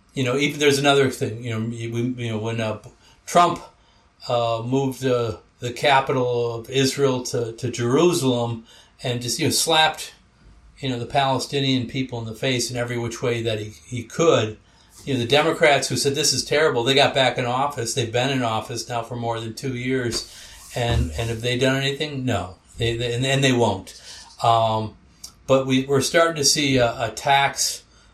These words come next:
on organizations, Palestinian organizations, women's organizations,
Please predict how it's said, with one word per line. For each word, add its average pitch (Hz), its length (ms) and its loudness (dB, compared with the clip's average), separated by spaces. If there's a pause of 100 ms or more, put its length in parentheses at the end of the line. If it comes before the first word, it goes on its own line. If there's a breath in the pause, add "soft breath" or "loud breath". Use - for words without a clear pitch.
(200 soft breath)
on 123 180 -6
organizations, 131 1120 0
Palestinian 127 680 -2
organizations, 117 920 -4
women's 123 360 0
organizations, 113 1120 -4